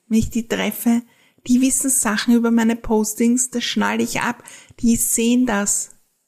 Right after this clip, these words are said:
Und ja, da passiert's auch, dass die mich dann weiterempfehlen, obwohl die nicht die Idealkunden sind,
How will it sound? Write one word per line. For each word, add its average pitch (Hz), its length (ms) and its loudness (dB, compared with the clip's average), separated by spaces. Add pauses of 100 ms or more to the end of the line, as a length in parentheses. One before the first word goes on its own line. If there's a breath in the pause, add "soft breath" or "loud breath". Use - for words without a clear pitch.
(1160)
Und 240 200 4
ja, 240 220 0
da 247 100 0
passiert's 247 480 0
auch, - 300 -2
dass - 240 -2
die 240 100 2
mich 240 200 2
dann 247 200 0
weiterempfehlen, 233 800 0
obwohl 233 320 0
die 233 140 2
nicht 226 240 0
die 226 80 0
Idealkunden 226 760 0
sind, 240 300 -2